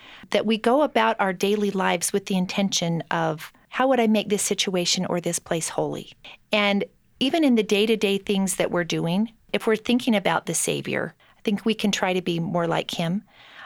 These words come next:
I think we need to be intentional about creating time and space to nurture that relationship and to be quiet and still and hear his voice, and to be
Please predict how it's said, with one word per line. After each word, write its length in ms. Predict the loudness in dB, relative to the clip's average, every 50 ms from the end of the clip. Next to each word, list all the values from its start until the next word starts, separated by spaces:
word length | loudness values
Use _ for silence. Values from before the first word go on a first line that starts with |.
| -6 -4
I 80 | -4 -2
think 200 | -2 -2 0 2
we 60 | 2
need 160 | 0 0 -2
to 80 | -2 -2
be 100 | 0 0
intentional 540 | 0 0 0 -2 0 0 0 0 0 0
about 380 | 0 0 0 0 0 -2 -2 -6
creating 480 | -6 -4 -2 0 0 0 0 0 -2 -2
time 260 | -2 -2 -2 -2 -2
and 100 | -2 -2
space 540 | -2 -2 0 0 0 0 -2 -2 -4 -4 -6 -10 _ _ -20 -8 -4
to 460 | -2 0 2 2 2 2 0 -2 -2 -4 -8 _ _
nurture 380 | -2 -2 -2 0 0 0 -2 0
that 220 | 0 0 0 0
relationship 720 | -2 -2 -2 0 0 -2 -2 -2 -2 -2 0 -2 -2 -4 -8 -16 -20 _ _
and 180 | -2 -2 0 -2
to 80 | -4 -4
be 140 | -4 -4
quiet 760 | -4 -6 -10 -2 0 0 2 2 2 2 0 0 -2 -8 -18 -20 _ _
and 160 | -4 -2 -2 -2
still 560 | -2 -2 0 0 2 2 2 0 0 -4 -8 _ -20 -20 -20 -20 _ _ _
and 160 | -4 -4 -4
hear 220 | -2 -2 -2 -2 -2
his 220 | -2 -2 -4 -4
voice, 500 | -4 -4 -2 -2 -2 -2 -4 -6 -8 -8 -10 -14 -20 -20 -20 -20 -20 _ _ -2
and 420 | 0 2 2 2 2 0 -2 -4
to 80 | -6 -2
be 440 | 0 2 2 2 2 0 -2 -4